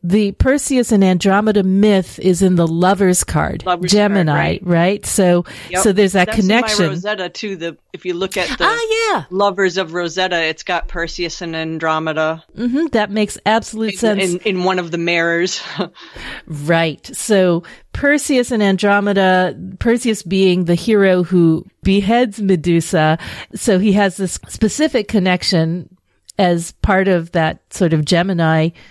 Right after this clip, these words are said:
Speaker 1: the lovers, and the Ten of Swords,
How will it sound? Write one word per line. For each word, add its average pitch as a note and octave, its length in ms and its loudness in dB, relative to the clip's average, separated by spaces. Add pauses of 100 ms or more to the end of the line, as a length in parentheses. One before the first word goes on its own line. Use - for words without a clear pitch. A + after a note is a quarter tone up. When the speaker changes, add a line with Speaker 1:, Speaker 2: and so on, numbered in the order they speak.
(280)
Speaker 1:
the F3 200 0
lovers, E3 640 -2 (240)
and C4+ 300 4
the G#3 160 -4
Ten E3+ 240 2
of D#3 100 -4
Swords, D#3 640 -2